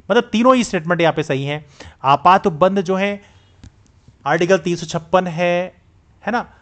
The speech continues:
ये आर्टिकल तीन सौ बावन, ये सारे प्रोविजन आपको कहाँ मिलेंगे, आपको भाग अठारह में मिलेंगे। और आर्टिकल तीन सौ अड़सठ की बात करो, ये भाग ट्वेंटी में मिलेंगे। तो ये विशेष तौर पे पहले भी पीएससी में पूछा गया, हालांकि ये स्टेट पीसीएस के लिए बेस्ट क्वेश्चन है, स्टेट पीसीएस में आमतौर पे ऐसे क्वेश्चन पूछे ही जाते रहे हैं।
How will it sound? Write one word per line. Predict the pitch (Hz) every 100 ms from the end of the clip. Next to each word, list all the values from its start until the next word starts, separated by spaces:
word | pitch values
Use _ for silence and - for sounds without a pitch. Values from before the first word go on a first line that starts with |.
| _ _
ये | 117 156 180
आर्टिकल | 151 160 175
तीन | 165
सौ | 170 139
बावन, | 147 180
ये |
सारे | 196 190 220
प्रोविजन | 220 196 190
आपको | 202 208
कहाँ | 190 190
मिलेंगे, | 190 190 190
आपको | 196 185 - 202
भाग | - 139
अठारह | 139 139 139
में | 143
मिलेंगे। | 139 135 139 160 - - - - - - -
और | 185
आर्टिकल | 180 196 233 269
तीन | 269 254
सौ | 247
अड़सठ | 220 208
की | 214
बात | 175 165
करो, | 175
ये | 180 170
भाग | 120 143 139
ट्वेंटी | 127 127 151
में |
मिलेंगे। | 151 147 156
तो | 160
ये | 123 113 165
विशेष | 135 143 156
तौर | 156 139
पे | 139 156
पहले | 127 131 147
भी | 160
पीएससी | 160 131 127
में | 139
पूछा | 135 147
गया, | 131 143
हालांकि | 131 127 139 147 - - -
ये | 135 151
स्टेट | 165 160 160
पीसीएस | 147 165 160
के | 175
लिए | 120
बेस्ट | 113 143 - _ _ -
क्वेश्चन | 139 160
है, | 160 175 - - - 131
स्टेट | 156 156
पीसीएस | 147 165 160
में | 151
आमतौर | 139 143 143
पे | 139
ऐसे | 135
क्वेश्चन | 147 135 160 -
पूछे | 127 165
ही |
जाते | 165 147 151
रहे | 147 156
हैं। | 160